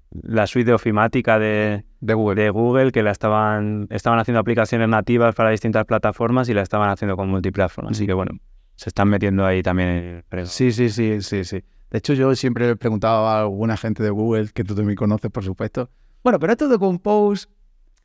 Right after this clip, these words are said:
Speaker 2: y nunca te decían que no, ¿sabes? Siempre era como, "Bueno, sí, está ahí, no sabemos JetBrains, no sé qué". Y digo,
Speaker 1: Ya, Kotlin, ¿no te refieres a
Speaker 2: Claro, sí, sí, como, sí, sí, sí, sí. Y al final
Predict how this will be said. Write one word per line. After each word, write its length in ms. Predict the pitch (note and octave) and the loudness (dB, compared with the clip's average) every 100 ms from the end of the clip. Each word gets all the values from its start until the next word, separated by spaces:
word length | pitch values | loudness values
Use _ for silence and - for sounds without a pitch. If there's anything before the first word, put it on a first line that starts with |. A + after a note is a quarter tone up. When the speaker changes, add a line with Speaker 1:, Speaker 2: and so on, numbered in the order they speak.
| _ _ _ _ - | _ _ _ _ -2
Speaker 2:
y 60 | |
nunca 220 | A#3+ C#4+ | 0 2
te 100 | A#3+ | 2
decían 400 | A3+ F3 C3+ D#3+ D3 | 4 2 2 2 4
que 140 | D3+ | 2
no, 240 | B2+ A#2+ | 2 -2
¿sabes? 360 | A2+ C3+ F#3+ G3 | -2 -2 0 0
Siempre 360 | D#3 F3+ G#3 F#3+ | 0 0 2 2
era 160 | G3 | 2
como, 380 | D#3+ D3+ C#3+ B2+ - - | 0 -2 -2 -4 -12 -8
"Bueno, 400 | G#3 A#3 A3 F#3+ | 0 0 2 0
sí, 220 | E3 A3 | 0 2
está 280 | G#3 D#3 G3 | 0 0 0
ahí, 260 | E3+ F3+ F#3 | 2 0 0
no 120 | F3+ | -2
sabemos 400 | F3+ F#3+ F3 C#3+ | 0 0 0 -2
JetBrains, 720 | B2+ A2+ D#3+ G#3+ G#3 G#3 F#3 | -4 -4 -2 0 0 0 0
no 60 | F3+ | 0
sé 120 | C#3+ | -2
qué". 100 | C#3+ | 0
Y 80 | D#3+ | 0
digo, 120 | C3 A2+ _ _ - | 0 -4 _ _ -8
Speaker 1:
Ya, 180 | A2+ A2 | -6 -2
Kotlin, 340 | A2+ G#2+ G#2 | 0 2 0
¿no 120 | A#2 | -2
te 100 | A2+ | -2
refieres 360 | G#2 G2 G2 F#2+ | -4 -4 -4 -4
a 40 | |
Speaker 2:
Claro, 300 | G2 D3+ - | 0 0 0
sí, 160 | - D#3 | -4 -4
sí, 200 | C#3 D3 | 0 0
como, 420 | A#2+ A2+ A2+ A2 | 0 0 0 -2
sí, 160 | A2 A#2 | -4 -6
sí, 180 | A2+ A2 | -4 -4
sí, 200 | G#2+ G#2+ | -2 -4
sí. 140 | G#2 G#2+ | -4 -4
Y 100 | G#2+ | -2
al 100 | A2 | -2
final 1120 | A#2+ A2+ A#2 B2 B2 A2+ G#2 G#2 G2+ F#2+ C#2+ | -2 -2 0 0 -2 -2 -2 -4 -4 -8 -12